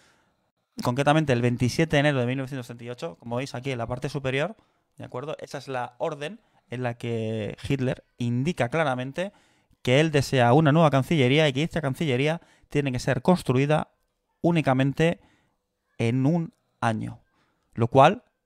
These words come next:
eh, es, es una tarea prácticamente, eh, muy difícil, ¿no? Muy difícil de, de, de realizar. Entonces es por eso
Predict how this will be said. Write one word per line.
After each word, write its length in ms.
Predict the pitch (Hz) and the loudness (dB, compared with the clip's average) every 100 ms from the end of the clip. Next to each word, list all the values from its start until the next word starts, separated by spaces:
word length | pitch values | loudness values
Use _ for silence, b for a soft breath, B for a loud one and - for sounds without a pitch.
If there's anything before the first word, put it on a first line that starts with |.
| - | -6
eh, 540 | 120 120 120 117 113 - | -2 0 0 -2 -4 -6
es, 300 | 123 - - | -10 -10 -14
es 160 | - - | -10 -2
una 140 | 135 | -2
tarea 360 | 127 123 139 170 b b b b | 0 0 0 -2 b b b b
prácticamente, 1400 | 135 127 - 131 123 127 123 160 160 131 120 117 135 - - | -2 -2 -4 -6 -4 -4 0 2 4 4 2 0 -4 -8 -10
eh, 40 | - _ _ | -16 _ _
muy 140 | - 120 | -4 -4
difícil, 400 | 113 220 - 120 | -2 -4 -2 -2
¿no? 100 | 156 | -2
Muy 140 | 123 | -2
difícil 380 | 123 147 135 120 | -4 -4 -4 -2
de, 680 | 120 117 113 113 113 110 110 | -2 -2 -4 -4 -6 -8 -10
de, 160 | - - _ _ _ _ - - b b b | -12 -18 _ _ _ _ -20 -20 b b b
de 160 | 123 | -2
realizar. 540 | 120 117 113 - 113 120 | 2 2 2 2 2 2
Entonces 260 | 123 143 | -6 -6
es 140 | 143 - | -8 -6
por 180 | 139 139 | -2 -2
eso 400 | - 160 - | -2 -8 -8